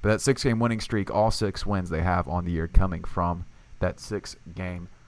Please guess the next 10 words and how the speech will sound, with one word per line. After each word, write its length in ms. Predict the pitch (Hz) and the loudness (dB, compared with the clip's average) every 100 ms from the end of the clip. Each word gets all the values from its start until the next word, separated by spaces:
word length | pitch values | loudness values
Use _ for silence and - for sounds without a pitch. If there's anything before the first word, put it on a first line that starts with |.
| - - | -20 -12
winning 340 | 92 101 92 | -6 -6 -6
streak. 360 | - 95 90 - | -6 -6 -6 -4
They 160 | 113 123 | -2 0
have 260 | 135 117 - | 0 0 -2
one 520 | 87 104 135 190 170 | -8 -2 2 4 4
loss 480 | 156 110 98 - - - - - - | 4 4 2 -2 -8 -16 -20 -6 4
in 300 | 117 113 113 | 6 6 6
the 120 | 107 | 4
last 460 | 104 120 120 117 - - - 101 | 8 8 8 8 6 -8 -6 0
eleven 560 | 101 110 120 123 120 | 4 4 4 0 -6